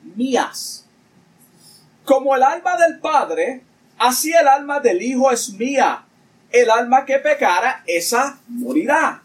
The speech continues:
Aunque sabemos que Eva fue engañada en el principio, ella pensó que el enemigo le estaba diciendo la verdad.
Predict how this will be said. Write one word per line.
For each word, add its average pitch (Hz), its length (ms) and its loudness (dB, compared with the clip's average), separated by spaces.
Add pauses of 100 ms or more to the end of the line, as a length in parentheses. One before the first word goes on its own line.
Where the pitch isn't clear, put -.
(1160)
Aunque 277 360 0
sabemos 294 1080 -2 (920)
que 220 180 2 (240)
Eva 202 400 -4 (640)
fue 269 300 0
engañada 247 760 -2 (100)
en 160 140 -8
el 262 80 -2
principio, 247 760 -2 (420)
ella 349 340 2
pensó 294 760 0 (200)
que 233 100 4
el 233 80 4
enemigo 254 560 0
le 262 100 0
estaba 294 520 -2
diciendo 277 580 -2
la 240 120 0
verdad. 160 540 -4